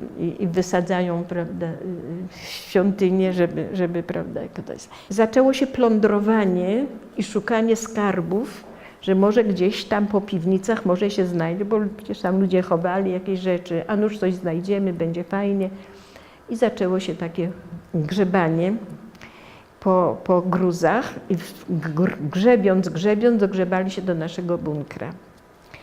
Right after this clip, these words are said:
I kiedy usłyszeliśmy jakieś ruchy tam koło nas, uciekliśmy prędko do naszego, naszej kryjówki, tej do,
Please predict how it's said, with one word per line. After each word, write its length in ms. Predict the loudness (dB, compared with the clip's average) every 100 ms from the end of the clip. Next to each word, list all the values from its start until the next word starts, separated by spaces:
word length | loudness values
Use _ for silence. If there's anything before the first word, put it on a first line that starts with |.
| -20 -20 -20 -20 -18 -20 -20 -20 -16 -2
I 300 | 2 4 4 2 -4 -6 -14 -16 0
kiedy 200 | 2 4
usłyszeliśmy 680 | 2 4 4 4 2 2 4
jakieś 280 | 4 2
ruchy 360 | 4 6 6 2
tam 260 | 0 0 0
koło 320 | 2 4 4
nas, 440 | 6 4 2 -4 -4
uciekliśmy 760 | -2 4 4 4 0 0 2 0
prędko 520 | 2 2 2 0 -4
do 300 | 2 2 2 0
naszego, 420 | 0 0 2 2
naszej 340 | 4 2 0 -4
kryjówki, 640 | -2 2 2 0 -2 -4
tej 260 | -2 0 0
do, 320 | 0 -2 -2